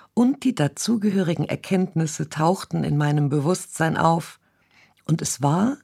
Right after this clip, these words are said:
als würde mein Lehrer aus der Fülle all dessen, was ich mir mit seiner Hilfe bereits angesehen hatte,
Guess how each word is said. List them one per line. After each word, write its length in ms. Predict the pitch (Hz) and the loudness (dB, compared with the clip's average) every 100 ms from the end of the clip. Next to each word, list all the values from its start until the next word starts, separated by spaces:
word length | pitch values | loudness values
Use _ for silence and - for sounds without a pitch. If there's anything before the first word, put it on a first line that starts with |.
| _ - | _ -6
als 280 | 147 - | -6 -2
würde 260 | 156 233 247 | 2 4 4
mein 200 | 170 135 | 4 2
Lehrer 540 | 131 160 208 214 208 | 2 2 2 2 2
aus 220 | - 156 - | 2 0 0
der 160 | 131 | 0
Fülle 520 | - - 233 226 156 | -2 -2 0 2 2
all 280 | - 208 226 | 2 2 2
dessen, 640 | - 208 208 151 139 151 - | 2 -2 0 -2 0 -2 -4
was 320 | 160 185 165 | -2 -2 -2
ich 220 | - - | -8 -6
mir 360 | 175 175 160 165 | -2 0 0 0
mit 220 | 160 151 | -2 -2
seiner 280 | - 135 131 | 0 2 0
Hilfe 420 | 131 247 269 180 | -2 -2 -2 -4
bereits 460 | 156 143 139 - - | -4 -2 -4 -4 -2
angesehen 600 | 160 190 180 160 160 147 | 0 0 -2 -2 -2 -2
hatte, 400 | 156 160 196 | -4 -4 -4